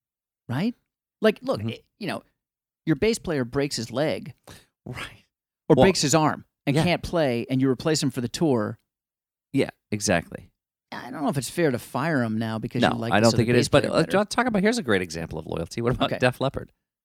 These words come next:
Speaker 1: Right. Oh, my gosh.
Speaker 2: Right.
Speaker 1: Right. So their drummer gets in a drunken car crash.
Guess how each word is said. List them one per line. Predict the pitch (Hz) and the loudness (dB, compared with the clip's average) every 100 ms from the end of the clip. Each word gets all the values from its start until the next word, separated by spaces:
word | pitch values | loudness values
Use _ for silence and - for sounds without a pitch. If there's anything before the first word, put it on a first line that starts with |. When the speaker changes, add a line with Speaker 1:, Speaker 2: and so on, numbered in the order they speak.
| _ _ _ _ | _ _ _ _
Speaker 1:
Right. | 156 214 311 - - - | -4 -2 -4 -6 -16 -2
Oh, | 185 185 | 2 4
my | 107 | 2
gosh. | 110 151 123 - - - | 0 0 0 -4 -14 -4
Speaker 2:
Right. | 113 127 - _ _ | 0 0 -2 _ _
Speaker 1:
Right. | 175 147 | 2 4
So | 170 | 4
their | 147 139 | 4 2
drummer | 139 202 185 131 139 _ _ _ _ _ - | 0 0 2 0 -2 _ _ _ _ _ 0
gets | 175 - | 0 2
in | 151 | -2
a | |
drunken | 120 127 135 190 220 180 | -2 -4 -2 0 -2 -4
car | - 156 165 | -4 -4 -4
crash. | - 101 69 - - | -4 -8 -10 -14 -18